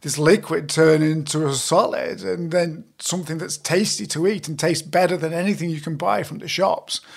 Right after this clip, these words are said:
Same with just growing your own produce and then finding ways to either turn it into alcohol,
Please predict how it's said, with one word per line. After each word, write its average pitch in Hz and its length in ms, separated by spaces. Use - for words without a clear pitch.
Same 208 400
with 170 320
just - 320
growing 160 420
your 170 120
own 160 180
produce 156 560
and 156 160
then 170 240
finding 180 640
ways 175 380
to 160 180
either 165 220
turn 175 340
it - 160
into 151 260
alcohol, 170 680